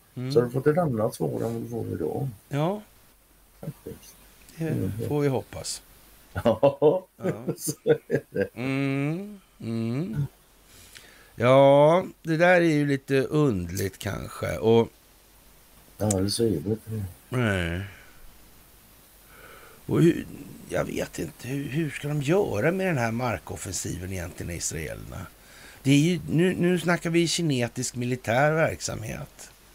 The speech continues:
Speaker 2: Mm.
Speaker 1: Och, och om stora delar av den här hanteringen i Mellanöstern alltid har byggt på, ja, om vi ska kalla det för teater i en eller annan utsträckning, om, till omfattningen alltså. Ja.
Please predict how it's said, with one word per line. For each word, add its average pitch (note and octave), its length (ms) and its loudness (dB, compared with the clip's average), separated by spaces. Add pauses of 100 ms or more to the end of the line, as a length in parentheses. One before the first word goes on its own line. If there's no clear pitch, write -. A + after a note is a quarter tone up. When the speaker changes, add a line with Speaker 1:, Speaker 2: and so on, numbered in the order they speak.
(160)
Speaker 2:
Mm. - 240 -2
Speaker 1:
Och, C3+ 340 2
och B2 400 6
om D3+ 360 4
stora E3 600 2
delar D3+ 420 2
av A2 460 2
den A#2+ 140 -4
här G2 200 0
hanteringen F2+ 560 -4
i F#2 40 -4
Mellanöstern F2+ 600 -4
alltid B2 460 -4
har F3+ 100 4
byggt A#2+ 460 -4
på, E2+ 280 -2 (1000)
ja, F#2 220 0 (140)
om G2 80 -8
vi G2 60 -8
ska G2 120 -10
kalla G2+ 300 -2
det G#2+ 100 -4
för - 220 -8
teater - 880 -4 (140)
i B2 160 -4
en G2+ 260 0
eller G2 200 -2
annan F2 340 -4
utsträckning, - 880 -8 (220)
om, A2+ 260 -2
till A2 160 -2
omfattningen E2 720 -6
alltså. - 260 -16
Ja. F2+ 80 -10